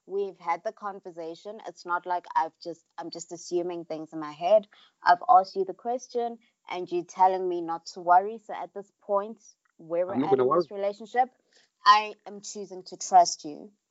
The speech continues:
Speaker 1: So fine, go ahead, say your highs and goodbyes at the airport." But then Becky decided not to leave,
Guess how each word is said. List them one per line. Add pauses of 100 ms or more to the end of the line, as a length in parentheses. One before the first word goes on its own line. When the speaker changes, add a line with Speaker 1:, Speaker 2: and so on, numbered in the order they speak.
(180)
Speaker 1:
So (120)
fine, (160)
go
ahead, (600)
say
your
highs
and
goodbyes
at
the
airport." (100)
But
then
Becky
decided
not
to
leave,